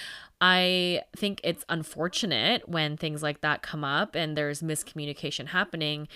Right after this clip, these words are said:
because there is no communication happening. Um, but it, and I personally think that can be easily fixed, but if that's not possible, and in retrospect, they come back and say, "Hey, this is what I was going through," then you can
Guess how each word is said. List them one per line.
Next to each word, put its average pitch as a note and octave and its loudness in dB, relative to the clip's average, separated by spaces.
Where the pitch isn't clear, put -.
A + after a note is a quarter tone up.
because C#3+ -4
there C3 -2
is B2+ -6
no F3+ 8
communication C3+ -6
happening. A2 -8
Um, C#3 0
but E3+ -2
it, - -2
and D#3 -2
I E3 0
personally C#3+ -4
think C#3 -8
that C#3 -4
can D3 -6
be C3+ -8
easily C#3+ -4
fixed, C#3+ -6
but E3 -6
if E3 -4
that's D#3+ -2
not D#3 0
possible, D#3 2
and D3 -2
in D#3 -2
retrospect, D3+ -2
they D3 0
come D3 -6
back C3+ 0
and D#3 -6
say, C3 -2
"Hey, D#3 0
this C#3+ -6
is C#3+ -6
what C#3+ -2
I C#3 -2
was C#3 -4
going E3+ -6
through," D3+ -2
then D#3 2
you D#3 0
can C#3+ -4